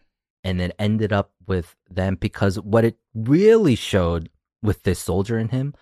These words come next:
was that throughout this whole time in this movie, this is the halfway point of the movie,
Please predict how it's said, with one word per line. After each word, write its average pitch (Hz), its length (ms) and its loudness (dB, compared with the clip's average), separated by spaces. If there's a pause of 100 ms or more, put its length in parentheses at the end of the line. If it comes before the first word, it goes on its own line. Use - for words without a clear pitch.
(300)
was 104 260 2
that 95 320 2
throughout 160 320 2
this 156 180 0
whole 208 460 0
time 170 380 -2
in 101 100 4
this 87 160 -2
movie, 87 160 -2
this 175 100 2
is 196 60 -2
the 185 80 2
halfway 143 400 -2
point 92 240 -2
of 82 80 -6
the 80 60 -10
movie, 80 280 -8